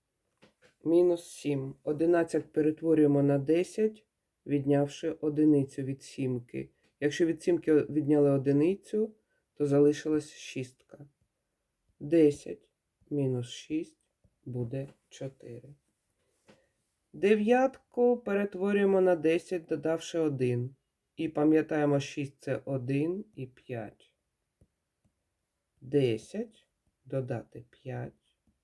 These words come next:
п'ятнадцять. Розрядні доданки. Дванадцять перетворюємо на десять, віднявши двійку від дев'яти.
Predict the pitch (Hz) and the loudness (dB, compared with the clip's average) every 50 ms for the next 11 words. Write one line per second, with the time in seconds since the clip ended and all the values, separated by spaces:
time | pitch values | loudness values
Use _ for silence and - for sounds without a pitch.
0 | _ _ _ _ - 202 202 208 208 _ - 131 127 123 135 139 _ - 135 - | _ _ _ _ -14 -10 -10 -10 -12 _ -14 -14 -14 -14 -16 -18 _ -20 -20 -18
1 | - - 196 202 214 208 208 185 147 135 127 120 120 - - - - - - 127 | -14 -12 -10 -10 -8 -8 -8 -8 -8 -8 -8 -8 -10 -12 -14 -16 -16 -16 -16 -18
2 | 127 _ _ _ _ _ _ _ _ _ _ _ _ _ _ _ _ _ _ _ | -18 _ _ _ _ _ _ _ _ _ _ _ _ _ _ _ _ _ _ _
3 | _ _ _ _ _ _ - - 139 139 135 151 170 190 208 220 220 214 190 175 | _ _ _ _ _ _ -16 -14 -12 -10 -2 2 2 4 4 6 4 4 4 2
4 | - - 170 156 - - 175 170 170 165 - 170 175 165 160 156 156 156 151 156 | 0 -2 -10 -8 -2 0 0 0 0 0 0 2 4 4 6 6 6 4 4 4
5 | 156 156 156 156 151 143 143 - 139 131 - _ - 147 139 147 165 147 131 123 | 2 2 2 2 2 0 0 -4 -10 -12 -10 _ -8 -6 -2 -2 0 0 0 -2
6 | - - - 156 170 208 269 269 240 208 185 170 - _ - 180 170 180 190 170 | -4 -8 -10 -8 -4 -2 0 2 2 2 0 0 -2 _ -6 -4 -2 -2 -4 -4
7 | 165 175 196 196 190 190 202 202 - - 214 214 233 277 | -2 0 0 0 0 0 -2 -4 -4 -6 -6 -6 -6 -8